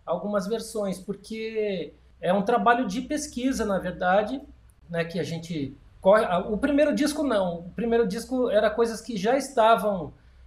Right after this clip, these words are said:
é, na cabeça e da, da reggae, isso aqui da ska. E o, o segundo disco, né, que, que tinha também na sua maioria as, as versões,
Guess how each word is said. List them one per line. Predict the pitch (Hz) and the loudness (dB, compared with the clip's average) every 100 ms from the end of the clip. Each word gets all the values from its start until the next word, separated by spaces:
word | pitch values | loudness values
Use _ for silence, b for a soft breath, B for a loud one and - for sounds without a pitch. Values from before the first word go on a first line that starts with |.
| - | -4
é, | 160 180 185 | 0 0 0
na | 180 185 | -2 -2
cabeça | 208 180 180 220 247 247 - 247 | 0 0 4 4 4 2 -2 0
e | 233 202 - - _ _ | 0 -4 -12 -20 _ _
da, | 214 190 143 - _ | 0 2 0 -6 _
da | 202 | 0
reggae, | 180 208 214 185 | 2 0 0 -4
isso | 165 196 | -6 -10
aqui | 180 202 | -10 -4
da | 214 | -4
ska. | 202 - 196 202 214 180 - B B - | -4 -4 0 2 2 0 -2 B B -8
E | 165 208 220 220 220 214 208 190 - | -4 -4 -4 -4 -4 -4 -6 -8 -10
o, | 156 160 - 170 | -14 -14 -14 -14
o | |
segundo | 160 - 185 240 226 | -10 -6 -4 -4 -4
disco, | 170 226 - 196 165 - _ - | -4 -6 -4 -6 -6 -12 _ -14
né, | 165 175 | -4 -2
que, | 180 165 | -2 -6
que | - 151 | -6 -8
tinha | - 196 185 | -4 0 2
também | 180 175 185 | 2 0 0
na | 185 | 0
sua | 160 190 | 0 0
maioria | 180 190 208 190 180 | 2 2 0 2 4
as, | 160 - - 285 - - - | 4 4 0 -4 -10 -16 -8
as | 135 | -6
versões, | 135 131 - 190 247 247 - - | -4 -6 0 4 4 2 -2 -14